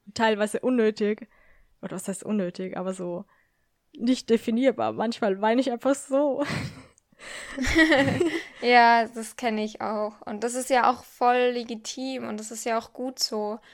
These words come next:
Speaker 2: Und ich finde, generell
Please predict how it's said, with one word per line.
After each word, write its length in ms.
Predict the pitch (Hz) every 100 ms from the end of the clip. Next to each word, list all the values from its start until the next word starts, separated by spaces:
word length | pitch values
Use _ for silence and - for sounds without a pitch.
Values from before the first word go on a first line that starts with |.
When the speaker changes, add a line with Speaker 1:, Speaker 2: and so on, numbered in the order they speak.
| - - - _ _ _
Speaker 2:
Und 460 | 220 220 214 214 208 - _ _ _ _
ich 180 | 240 -
finde, 680 | - 277 269 262 247 233 -
generell 920 | 226 233 254 240 226 226 226 226 220